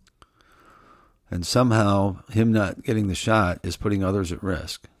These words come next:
That is the biggest joke on this planet. Give him some ivermectin and send him home. They did in India, had half the deaths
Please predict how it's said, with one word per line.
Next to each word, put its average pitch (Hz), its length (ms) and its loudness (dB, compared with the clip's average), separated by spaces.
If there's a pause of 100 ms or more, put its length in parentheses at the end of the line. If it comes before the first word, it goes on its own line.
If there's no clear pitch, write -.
(880)
That - 100 -2
is 107 80 0
the 85 60 -4
biggest 104 360 0
joke 104 240 0
on 98 80 -4
this 95 120 -4
planet. - 540 -4 (1400)
Give 101 140 0
him 123 120 2
some - 140 -6
ivermectin 98 680 0
and 82 100 -6
send 107 220 0
him 101 120 0
home. 101 420 -2 (760)
They 110 140 0
did 110 200 2
in 95 40 0
India, 95 520 0 (200)
had 95 200 -2
half 101 360 -2
the 117 100 -6
deaths 113 600 -6